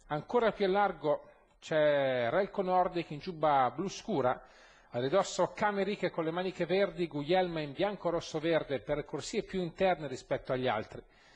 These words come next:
A ridosso ci sono anche Distant Touch per, eh, vie molto molto esterne, Aleinad in giubba arancio e nera, poi è il Drado di Breme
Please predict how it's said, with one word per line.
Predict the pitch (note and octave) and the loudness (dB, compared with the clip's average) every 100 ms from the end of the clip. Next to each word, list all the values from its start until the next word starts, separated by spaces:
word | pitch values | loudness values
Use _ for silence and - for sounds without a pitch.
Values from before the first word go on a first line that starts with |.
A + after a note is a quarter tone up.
| - - _ - | -20 -20 _ -2
A | C#3 | 0
ridosso | D3 G3+ - F#3+ | 2 2 0 -6
ci | F3 | -6
sono | - G3 G3 | -4 -2 2
anche | G3 F#3+ - F#3+ E3+ | 0 -2 0 2 2
Distant | G3 - G3+ F#3 - | -2 -4 -2 -2 0
Touch | G#3 G3+ - G#3 G3+ F3 - | 0 0 -2 2 4 2 0
per, | E3 D3+ | 0 2
eh, | D3+ C#3+ C3+ A#2 | 2 2 0 -2
vie | B2 F3 E3+ D3+ C3+ A#2+ G#2 F2+ _ _ _ _ _ - | -6 -2 2 2 2 2 -2 -8 _ _ _ _ _ -8
molto | D#3 G#3+ G#3 F#3+ | 0 0 0 -2
molto | F#3 G#3 G3 G3 | 0 0 0 0
esterne, | F3+ - G3 G3 F3 F3 | -2 0 2 2 0 -2
Aleinad | F3 F#3+ G3+ F3 E3+ D#3+ | 2 2 2 2 0 -2
in | D3 | -8
giubba | C#3 D#3+ D3+ C3+ A#2+ G#2+ G#2 | -8 -2 2 4 4 0 -2
arancio | B2 C#3+ F#3+ F3+ F#3 | -2 -2 -2 -4 -2
e | F#3 | 0
nera, | D#3+ B2+ - - - - - - | 2 2 2 -2 -20 -20 -18 0
poi | F#3 F3+ | 2 4
è | E3 | 2
il | |
Drado | D3 E3+ G3+ F#3+ | 2 2 2 0
di | F#3 | -2
Breme | F3 F#3+ D3+ D3 | 2 2 2 -4